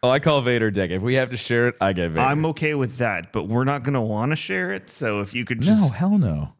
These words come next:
Speaker 2: if we do send it, send two, because we're gonna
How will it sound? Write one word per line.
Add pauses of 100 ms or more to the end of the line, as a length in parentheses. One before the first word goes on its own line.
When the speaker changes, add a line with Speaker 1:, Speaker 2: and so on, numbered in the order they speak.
Speaker 2:
if
we
do
send
it, (100)
send
two,
because
we're
gonna